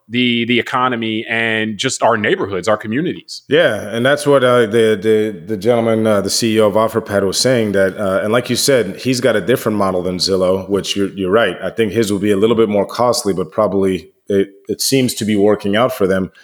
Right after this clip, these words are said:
Speaker 1: Well, it's
Speaker 2: 'cause what he's
Speaker 1: cost-, more
Speaker 2: doing
Speaker 1: costly, but more sustainable. And so what the, what, what you can't do is a-, as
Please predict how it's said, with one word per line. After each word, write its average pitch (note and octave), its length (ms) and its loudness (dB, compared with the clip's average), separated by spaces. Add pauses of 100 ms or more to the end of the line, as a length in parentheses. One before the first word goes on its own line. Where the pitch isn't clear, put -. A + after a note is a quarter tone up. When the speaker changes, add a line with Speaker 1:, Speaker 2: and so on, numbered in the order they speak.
(160)
Speaker 1:
Well, D3 100 4
it's D#3+ 100 0
Speaker 2:
'cause F#2 60 -4
what G#2 220 4
he's B2+ 140 2
Speaker 1:
cost-, F2 80 -2
more A2 80 4
Speaker 2:
doing A#2 120 2
Speaker 1:
costly, A3 260 2
but F3 120 -2
more E3 140 0
sustainable. D3 600 -2
And A2+ 140 -6
so C3+ 340 0 (220)
what F3 180 -2 (460)
the, D#3 440 0
what, E3 160 0
what F3+ 220 0
you D#3+ 60 -8
can't F#3+ 400 -6
do D#3+ 440 0
is C#3 460 0
a-, D3 220 -2
as C#3 380 -2